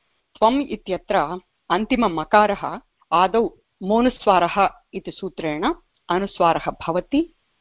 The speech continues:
तेन अनुस्वारयुक्तं रूपं त्वम् आयाति। त्वम् इति एकं पदमस्ति, पदान्ते अनुस्वारः अस्ति इति कारणतः पदान्त अनुस्वारस्य स्थाने परसवर्णादेशः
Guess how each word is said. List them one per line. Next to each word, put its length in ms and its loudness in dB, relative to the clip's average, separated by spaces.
तेन 280 2
अनुस्वारयुक्तं 840 0
रूपं 340 -4
त्वम् 440 2
आयाति। 600 -4
त्वम् 200 2
इति 200 -2
एकं 280 0
पदमस्ति, 680 -8
पदान्ते 800 2
अनुस्वारः 480 -2
अस्ति 480 -10
इति 180 -4
कारणतः 680 -2
पदान्त 540 4
अनुस्वारस्य 720 -4
स्थाने 540 -6
परसवर्णादेशः 880 -2